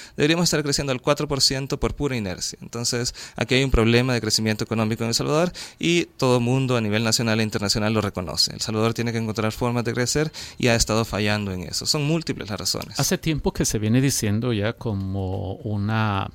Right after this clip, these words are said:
Speaker 2: pretensión de, de explicación que el problema de inseguridad es, es clave en esto y que no ayuda a que El Salvador despegue económicamente. Pero yo quisiera explorar con usted otra cosa porque viene saliendo desde hace meses y de seguro que va a salir,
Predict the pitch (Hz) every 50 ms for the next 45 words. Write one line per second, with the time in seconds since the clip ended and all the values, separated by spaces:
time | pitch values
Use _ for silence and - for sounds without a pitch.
0 | - - 104 104 - 107 95 90 - - 117 107 117 120 107 113 110 110 117 -
1 | 131 123 107 98 - - - 113 104 - 113 104 - - 123 131 143 - - 139
2 | 135 - - - - - - - - _ - - - - 139 127 113 - - 135
3 | 127 131 147 165 147 135 - - 127 110 107 113 110 117 123 123 120 117 113 113
4 | 110 - - - - - 117 101 - - 117 113 113 117 113 113 - - - 113
5 | 95 104 117 - - - 135 - - - 113 - - 110 104 101 110 143 180 147
6 | 101 95 - 113 101 - 110 101 - 120 104 101 98 104 110 117 107 - - -
7 | 113 110 120 127 120 - 110 104 104 110 - 107 117 139 139 107 95 - 107 -
8 | - 120 110 123 143 156 110 110 - 113 - 143 135 131 - - 120 107 113 127
9 | 127 - 135 127 113 - - - 127 131 143 117 - 127 117 - 143 139 131 -
10 | 165 143 - - 147 143 - - 160 160 - - - - 127 147 170 160 - -
11 | 131 127 139 151 139 131 123 135 127 - 151 127 123 120 - 147 135 143 123 -
12 | - 113 110 117 127 - 120 107 113 120 113 - - 110 104 127 127 -